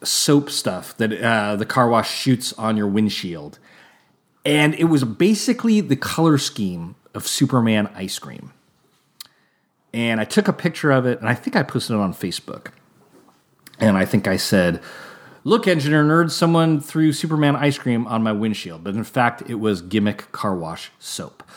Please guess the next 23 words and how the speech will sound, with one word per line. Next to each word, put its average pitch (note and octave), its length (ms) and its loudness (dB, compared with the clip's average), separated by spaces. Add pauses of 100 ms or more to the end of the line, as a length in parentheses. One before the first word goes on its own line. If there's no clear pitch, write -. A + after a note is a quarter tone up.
(480)
But E3+ 120 2
here's D#4+ 200 2
the G#3+ 80 -2
thing. C#3 380 2
Something A#3 340 4
very F3+ 640 4
strange A#2+ 1120 2 (140)
was G2 120 -4
happening F#2+ 360 -2
to - 120 -10
me D#2 280 -10 (640)
during G#2+ 500 6 (560)
that F#2 160 -2
event. D#2+ 440 -14 (1400)
I D#3+ 120 0
had F#3+ 160 2
taken D4+ 300 2
the C4 80 4
car F#3+ 320 2
through F3 140 2
the C#3+ 60 4
car C3 280 4
wash B2 360 4